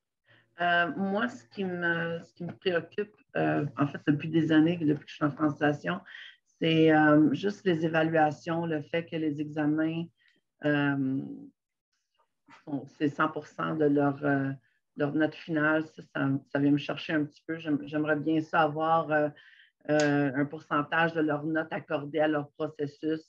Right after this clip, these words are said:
euh, du travail en classe, des petites présentations, les petits quiz que je leur donne. Euh, ça, je trouve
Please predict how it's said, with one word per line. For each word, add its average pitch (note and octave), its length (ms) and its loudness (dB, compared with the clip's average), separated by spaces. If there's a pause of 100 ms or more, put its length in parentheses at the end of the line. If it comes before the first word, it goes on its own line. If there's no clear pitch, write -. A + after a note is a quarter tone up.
euh, C#3+ 120 0
du C#3 120 -10
travail D3+ 360 -2
en D3 160 -2
classe, D3+ 480 -4
des C#3+ 80 -4
petites - 260 -20
présentations, D3+ 640 -2
les D3+ 120 0
petits - 220 -16 (120)
quiz D3+ 300 -2
que D3 160 0
je C#3 120 -4
leur C#3 200 0
donne. D3 360 0 (640)
Euh, C#3 520 -2 (920)
ça, G3 100 -4
je - 100 -12
trouve D#3 220 -8